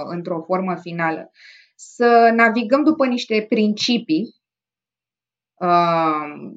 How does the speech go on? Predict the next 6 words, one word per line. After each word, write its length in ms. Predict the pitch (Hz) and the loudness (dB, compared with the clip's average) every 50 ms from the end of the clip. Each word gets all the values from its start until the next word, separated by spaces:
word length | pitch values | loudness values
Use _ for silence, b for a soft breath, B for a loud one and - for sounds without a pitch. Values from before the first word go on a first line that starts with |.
| - _ | -20 _
și 540 | - - - - 208 190 185 180 165 160 160 - - - - | -14 -10 -8 -4 -2 0 0 0 0 0 -2 -4 -8 -6 -4
aceste 360 | 185 185 208 208 - 226 220 | -4 -2 -2 0 0 0 0
principii 480 | - 226 208 196 190 - 208 220 220 | 0 -2 -2 -2 -2 -4 -6 -4 -4
să, 200 | 214 220 208 196 | -4 -2 -2 -4
să 260 | 185 185 - 180 180 - | -2 0 -2 -2 -2 -2
fie, 540 | - 208 214 214 208 196 185 175 165 160 | -4 0 2 2 4 4 2 2 2 0